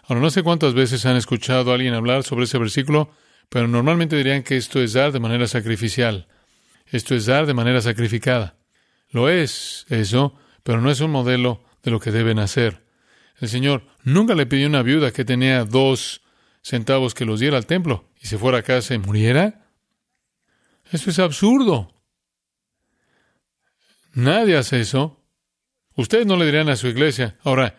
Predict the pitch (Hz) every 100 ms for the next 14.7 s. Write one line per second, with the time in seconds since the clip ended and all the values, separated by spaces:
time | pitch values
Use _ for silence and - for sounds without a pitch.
0 | _ - 123 107 131 139 123 127 120 180
1 | 202 160 131 139 139 131 _ _ _ 135
2 | 120 147 190 160 139 143 143 135 120 110
3 | 131 135 127 - 165 160 - 131 127 123
4 | - _ _ _ - 190 175 135 135 135
5 | 131 - _ _ _ - 135 135 123 -
6 | 160 190 143 139 135 110 _ - 127 127
7 | 131 117 117 135 123 123 107 113 92 -
8 | _ _ _ _ 143 147 127 117 101 110
9 | 117 147 113 156 - 175 196 - 90 -
10 | _ _ _ _ _ _ _ _ - 123
11 | 165 147 135 123 131 131 - _ _ _
12 | 135 135 - 131 143 135 - _ _ _
13 | - 117 117 113 135 190 135 127 123 123
14 | 113 107 95 - 151 196